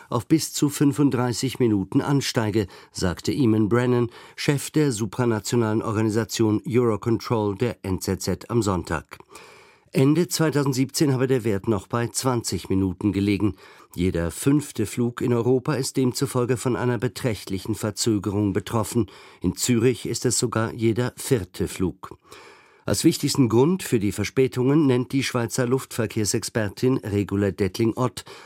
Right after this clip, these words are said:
eine zu knappe Personaldecke bei den Flugsicherungsdiensten. Ein Teil der Fluglotsen des Bundesbetriebs Skyguide droht just in der verkehrsreichsten Zeit Ende Juli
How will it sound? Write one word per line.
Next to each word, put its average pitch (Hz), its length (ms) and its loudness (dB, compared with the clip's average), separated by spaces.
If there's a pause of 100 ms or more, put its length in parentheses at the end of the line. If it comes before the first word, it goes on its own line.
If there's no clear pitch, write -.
eine 135 280 0
zu - 240 -4
knappe 120 420 -2
Personaldecke 110 1000 0
bei 82 160 -4
den 110 260 -2
Flugsicherungsdiensten. 98 1400 -2 (500)
Ein - 160 -2
Teil 120 320 0
der 110 200 2
Fluglotsen 123 800 2
des 101 240 -2
Bundesbetriebs 113 960 -2
Skyguide 135 760 0 (400)
droht 143 400 4
just 160 380 0
in 151 140 2
der 151 100 2
verkehrsreichsten 123 1000 0
Zeit 131 440 -2
Ende 98 280 0
Juli 113 400 2